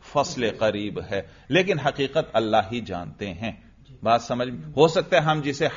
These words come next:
हद समझ रहे हों वो क्या हो, रसम हो, हो सकता है हैवान इंसान के लिए वो अरज आम हो, भाई, अरज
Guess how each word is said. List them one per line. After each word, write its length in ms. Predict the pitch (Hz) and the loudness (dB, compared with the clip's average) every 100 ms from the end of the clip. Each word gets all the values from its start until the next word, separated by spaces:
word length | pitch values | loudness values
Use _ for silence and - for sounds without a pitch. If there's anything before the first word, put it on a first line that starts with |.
| 175 | 4
हद 140 | 180 | 4
समझ 360 | - 139 131 123 | 2 -2 0 0
रहे 260 | 113 120 | 0 -2
हों 200 | 110 107 | -4 -6
वो 80 | 113 | -6
क्या 220 | 113 131 | 2 4
हो, 340 | 135 139 - - - 110 | 4 2 -2 -10 -12 0
रसम 420 | 131 127 - 151 | 4 4 4 -2
हो, 220 | 107 95 - 156 | -2 -8 -10 -2
हो 140 | 151 175 | 2 2
सकता 320 | 180 180 180 | 0 2 2
है 80 | 156 | 4
हैवान 380 | 143 135 151 151 | 4 6 4 2
इंसान 500 | 135 123 143 139 139 135 | -4 -4 0 0 0 -6
के 100 | 110 | -4
लिए 340 | 107 101 92 - - | -4 -6 -8 -12 -8
वो 120 | 127 | -2
अरज 400 | 127 120 123 131 | 0 2 0 0
आम 400 | 175 92 113 170 | -2 0 2 2
हो, 200 | 175 131 | 0 -8
भाई, 280 | 95 - - - - - - - - - | -10 -10 -12 -12 -14 -18 -20 -20 -20 -10
अरज 540 | 95 117 123 143 165 | -2 0 2 6 6